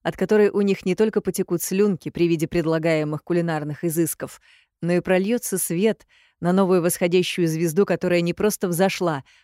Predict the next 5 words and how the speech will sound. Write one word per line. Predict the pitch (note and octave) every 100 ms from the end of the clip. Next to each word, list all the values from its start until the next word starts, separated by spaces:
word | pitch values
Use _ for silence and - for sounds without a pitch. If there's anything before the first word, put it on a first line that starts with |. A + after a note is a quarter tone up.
| _ -
а | G#3
выпрыгнула | G3 A#3+ - F3 D3 D3 C#3+
в | -
центр | - E3+ E3 D#3+
внимания. | C#3 D3+ C#3+ C3+ C3+ C3+ C3+